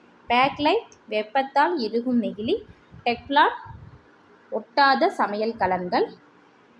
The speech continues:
ரேயான் இலை. இது அதற்கான விடை. அடுத்து, சரியான வரிசையில் எழு-, எழுதுக. நீர், மாவு, வா-, வினிகர் மற்றும் கிளிசரினை கொண்ட ஒரு சமைக்கும் கலனை கலப்போம். இது முதல்ல எழுதிக்கலாம்.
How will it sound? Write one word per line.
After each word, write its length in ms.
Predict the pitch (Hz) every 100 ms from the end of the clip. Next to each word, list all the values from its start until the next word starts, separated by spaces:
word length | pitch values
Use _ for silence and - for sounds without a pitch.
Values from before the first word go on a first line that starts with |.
| -
ரேயான் 580 | 202 233 262 285 285 466 - - -
இலை. 520 | 202 190 196 190 143 - _ - -
இது 120 | 220
அதற்கான 460 | 269 196 175 175 165
விடை. 280 | 160 160 143 - - - - - _ _ _ _ _ _ _ _ _ _ _ _ _ _ - -
அடுத்து, 360 | 220 240 311
சரியான 600 | 302 220 208 247 254 262
வரிசையில் 640 | 247 214 220 226 220 349 - 196
எழு-, 360 | 175 175 175 -
எழுதுக. 540 | 190 196 170 175 160 - - - -
நீர், 360 | 262 302 370 392
மாவு, 640 | 247 208 226 233 269 302 208
வா-, 160 | 190 -
வினிகர் 480 | 220 233 262 294 302
மற்றும் 400 | 247 185 254 285
கிளிசரினை 640 | 220 240 - 269 262 262 240
கொண்ட 300 | 208 226 269
ஒரு 180 | 202
சமைக்கும் 560 | 202 202 220 233 262 320
கலனை 420 | 202 180 190 233 233
கலப்போம். 340 | 185 185 202
இது 220 | 208 262
முதல்ல 320 | 208 214 233
எழுதிக்கலாம். 540 | 180 175 175 175 165